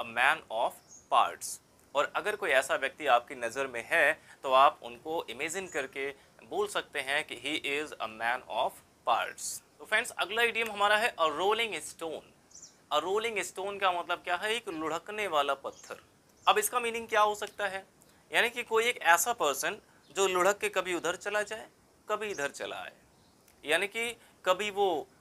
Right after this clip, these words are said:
मेरे साथ रहे, कभी उनके साथ रहे, यानी कि दल बदलू होना। जैसे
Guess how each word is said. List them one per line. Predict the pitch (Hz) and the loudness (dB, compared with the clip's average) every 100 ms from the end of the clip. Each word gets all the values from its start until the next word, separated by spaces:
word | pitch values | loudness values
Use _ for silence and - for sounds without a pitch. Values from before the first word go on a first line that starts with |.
| 127 | -2
मेरे | 127 151 | 0 2
साथ | 202 214 220 | 2 2 0
रहे, | 220 226 247 _ _ - | -2 -4 -6 _ _ -4
कभी | 208 208 214 170 | -4 -4 -10 -10
उनके | 160 156 | -10 -8
साथ | 127 98 98 | -6 -6 -6
रहे, | - - - _ _ - | -16 -20 -20 _ _ -8
यानी | 233 | -6
कि | 247 | -6
दल | 170 196 214 | -2 0 0
बदलू | 160 139 135 151 | -2 -4 -4 -10
होना। | 107 95 90 - _ _ 110 | -12 -14 -16 -20 _ _ -6
जैसे | 127 156 185 185 | -2 0 0 -2